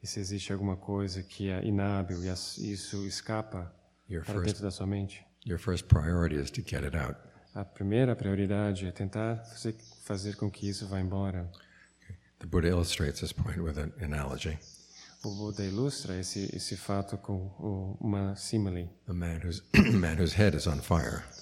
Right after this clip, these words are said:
Speaker 1: Como se a cabeça de um homem estivesse pegando fogo.
Speaker 2: Okay. His mindfulness is focused on putting the fire out right away.
Speaker 1: A sua mindfulness está focada em tentar apagar esse fogo, ah,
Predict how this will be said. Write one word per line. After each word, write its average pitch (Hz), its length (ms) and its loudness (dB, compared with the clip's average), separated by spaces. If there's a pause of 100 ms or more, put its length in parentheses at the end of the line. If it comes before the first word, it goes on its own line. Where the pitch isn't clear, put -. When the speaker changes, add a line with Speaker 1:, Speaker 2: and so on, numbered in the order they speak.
(580)
Speaker 1:
Como 98 220 -4
se - 160 -6
a 95 60 -4
cabeça 107 440 -2
de 98 120 -2
um 98 80 2
homem 101 340 4
estivesse 92 460 -6
pegando 95 320 0
fogo. 92 580 -6
Speaker 2:
Okay. 82 220 -8 (300)
His - 300 -4
mindfulness 87 540 2
is - 100 -4
focused - 440 2
on 73 80 -2
putting 85 280 8
the 76 80 0
fire 78 380 0
out 73 260 -2
right 76 200 -2
away. 65 280 -2 (380)
Speaker 1:
A 101 80 -8
sua 95 220 -8
mindfulness 95 760 -4
está 98 300 -6
focada 98 640 -4
em 104 120 0
tentar 101 340 -6
apagar 107 680 -2
esse 101 240 -4
fogo, 95 640 -6
ah, 92 260 -6